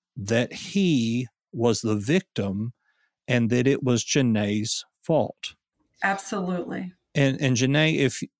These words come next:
Speaker 1: I don't know i-, if you picked up on this, I, I'm sure, Rachel, i-, if you've seen the episode, you did, but every time that Janae spoke, he barely looked at her and then turned right back to James.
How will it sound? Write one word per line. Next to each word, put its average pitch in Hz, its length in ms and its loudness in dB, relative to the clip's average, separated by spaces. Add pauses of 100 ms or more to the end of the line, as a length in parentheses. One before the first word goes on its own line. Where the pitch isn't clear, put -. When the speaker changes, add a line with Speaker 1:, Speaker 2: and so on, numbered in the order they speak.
(140)
Speaker 1:
I 131 100 2
don't 135 220 2
know 120 500 2
i-, - 40 2
if 113 340 0
you 123 120 2
picked 123 260 2
up 120 140 0
on 120 140 2
this, 117 280 2
I, 110 180 -4
I'm 110 140 0
sure, 117 220 0
Rachel, 110 560 0
i-, 117 40 -2
if 113 360 -4
you've 113 340 0
seen - 220 0
the 113 120 -2
episode, 120 380 0
you 104 100 -4
did, 143 300 2
but 113 160 -4
every 170 300 2
time 170 360 2
that 120 260 2 (500)
Janae 123 360 4
spoke, - 640 0 (340)
he - 180 -2
barely 156 480 2
looked 127 340 2
at - 140 -4
her 117 260 0
and 113 180 0
then 107 140 0
turned 113 320 -2
right 117 240 0
back 113 200 -2
to 107 100 -8
James. - 560 -8